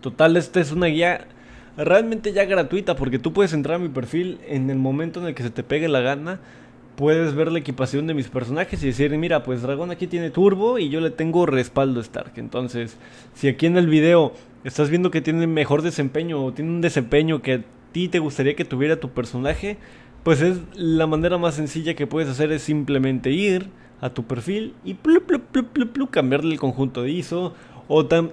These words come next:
tal vez tengas el mismo conjunto de iso que yo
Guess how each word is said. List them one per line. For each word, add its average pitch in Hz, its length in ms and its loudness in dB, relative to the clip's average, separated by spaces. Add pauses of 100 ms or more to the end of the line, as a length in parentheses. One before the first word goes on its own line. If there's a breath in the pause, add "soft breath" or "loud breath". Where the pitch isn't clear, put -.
tal 180 200 6
vez 202 200 6
tengas 202 280 2
el 160 80 0
mismo 190 320 -2
conjunto 175 480 0
de 156 60 2
iso 165 220 -2
que 127 140 -6
yo 151 220 -2